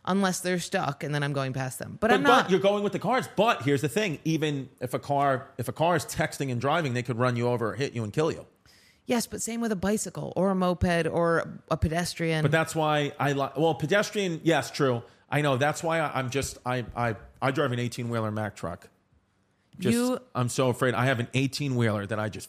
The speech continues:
Speaker 2: fucking drive.
Speaker 1: You do not have an eighteen-wheeler.
Speaker 2: No, I don't. I have a Lincoln, I have, um, uh, Infiniti Q X eighty.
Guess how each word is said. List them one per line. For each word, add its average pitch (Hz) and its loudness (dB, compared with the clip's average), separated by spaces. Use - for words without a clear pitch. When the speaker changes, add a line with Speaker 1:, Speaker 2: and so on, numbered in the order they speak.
Speaker 2:
fucking 104 -4
drive. 92 -6
Speaker 1:
You 196 -2
do 196 -2
not 170 -2
have 165 -4
an 151 -4
eighteen-wheeler. 131 -4
Speaker 2:
No, 123 4
I 113 -2
don't. 107 0
I 117 0
have 123 2
a 117 2
Lincoln, 117 -2
I 117 0
have, 135 0
um, 117 0
uh, 110 0
Infiniti 117 -2
Q 120 0
X 104 -4
eighty. 98 -4